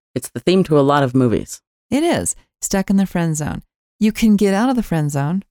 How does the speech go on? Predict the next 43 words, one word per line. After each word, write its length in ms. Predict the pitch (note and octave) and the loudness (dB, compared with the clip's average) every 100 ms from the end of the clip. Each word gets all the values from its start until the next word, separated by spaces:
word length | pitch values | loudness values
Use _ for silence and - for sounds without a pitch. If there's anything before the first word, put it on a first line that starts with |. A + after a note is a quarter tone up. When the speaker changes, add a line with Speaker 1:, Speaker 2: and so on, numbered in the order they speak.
| - | -6
Speaker 2:
right? 400 | C#3+ C#3+ G3 - - _ _ _ _ _ | -4 -2 -4 -8 -16 _ _ _ _ _
But 220 | G#3+ G3+ - _ - | -2 -2 -4 _ -6
what 240 | E3+ A3+ | -2 0
does 140 | C#4+ - | 0 0
that 200 | B3+ - | -4 -4
take? 520 | - D4+ A3 - - _ | -8 -6 -8 -12 -20 _
What, 260 | F3 A#3+ - G3 | -2 -2 -4 -4
what 80 | B3+ | -2
does 80 | B3+ | -2
that 120 | - | -4
take? 280 | A3 F3+ F#3 | -4 -4 -4
You 480 | F#3 G#3 B3 C#4+ - _ _ _ _ _ | -2 0 0 -2 -6 _ _ _ _ _
have 260 | - A3 A3 | -2 0 0
these 200 | G#3+ - | -2 0
feelings 320 | G#3 G3+ F#3+ | 0 0 -2
for 100 | F3+ | -6
somebody. 420 | - D#3 D3+ B2 | -6 -8 -6 -8
They're 160 | D#3 D#3 | -6 -8
a 60 | |
good 260 | D3+ G3+ G3 | -6 -6 -6
friend, 680 | - - G3 G3 E3 D#2 - _ _ _ _ _ _ | -8 -8 -4 -2 -2 -6 -10 _ _ _ _ _ _
and 160 | F3+ F#3 | -2 0
you, 160 | F#3+ G3 | 0 0
you 200 | F3+ F3 | -2 -2
want 480 | F3 F3 B3 C4+ - _ _ _ _ F3+ | -2 0 0 0 -4 _ _ _ _ -2
more. 560 | G3+ B3+ A3 - - - _ _ | 0 0 0 -2 -6 -16 _ _
So 200 | - G3 | -2 0
what 160 | G3 B3+ | 2 0
do 80 | |
you 100 | C#4 | 0
do 240 | F3+ F3 A3+ | -2 -2 -2
with 160 | A#3+ | -4
that? 320 | - - - - _ _ | -6 -12 -14 -20 _ _
Speaker 1:
I 40 | - | -6
think 220 | C3 C3 | -4 -4
you 60 | C3+ | -4
sometimes 420 | - C#3 D3+ D3 | -4 -2 0 0
just 180 | D3+ - | -2 -2
have 120 | C#3+ | -4
to 80 | - | -4
take 220 | - D#3 - | -4 -6 -4
that 200 | C#3 - | -6 -4
leap 300 | B2+ F#3+ | -2 0